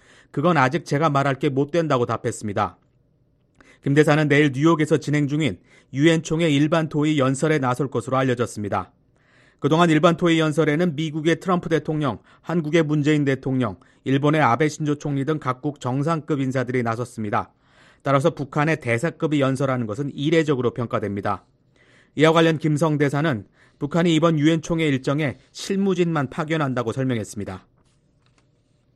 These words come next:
로버트 에이브럼스 주한미군 사령관이 다음 달 일 일 열리는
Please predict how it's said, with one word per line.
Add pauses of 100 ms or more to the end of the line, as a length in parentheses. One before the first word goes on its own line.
(560)
로버트
에이브럼스
주한미군
사령관이
다음
달
일
일
열리는